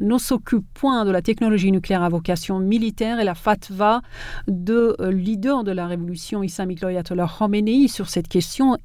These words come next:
est assez claire et tranche. Les auteurs de l'assassinat de Fakhrizadeh et du récent incident sur le site nucléaire de Natanz sont les mêmes,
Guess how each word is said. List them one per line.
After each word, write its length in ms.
est 240
assez 360
claire 540
et 80
tranche. 540
Les 160
auteurs 280
de 60
l'assassinat 640
de 100
Fakhrizadeh 640
et 40
du 120
récent 360
incident 440
sur 180
le 100
site 280
nucléaire 460
de 60
Natanz 580
sont 280
les 140
mêmes, 380